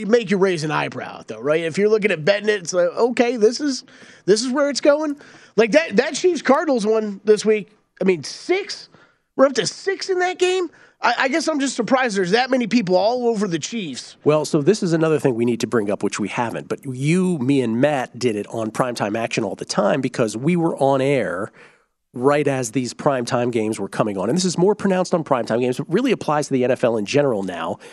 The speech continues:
Speaker 2: This is something that we couldn't say two years ago or three years ago, or certainly before paspa was ruled unconstitutional. You know where I'm going with this, Kelly, which is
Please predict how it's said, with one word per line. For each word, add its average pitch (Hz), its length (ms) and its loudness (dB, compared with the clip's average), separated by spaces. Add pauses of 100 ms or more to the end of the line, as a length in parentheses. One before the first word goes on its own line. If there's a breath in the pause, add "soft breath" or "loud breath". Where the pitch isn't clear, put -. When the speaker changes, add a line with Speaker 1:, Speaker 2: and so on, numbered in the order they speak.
(300 loud breath)
Speaker 2:
This 147 140 2
is 196 100 -2
something 190 380 0
that 175 180 -2
we 160 100 0
couldn't 185 540 -2
say 220 340 0
two 185 240 -2
years 107 320 0
ago 87 260 -8
or 90 120 -6
three 143 280 -4
years 113 240 0
ago, 104 240 -2
or 101 120 -2
certainly 151 320 -2
before 120 240 0
paspa 113 420 -2
was 104 180 -4
ruled 107 200 -4
unconstitutional. 104 960 -4 (260 loud breath)
You 143 100 2
know 139 120 4
where 110 140 0
I'm 95 100 -8
going 170 240 2
with 117 100 -4
this, 95 140 -4
Kelly, 87 240 -4
which 110 180 -2
is 113 260 0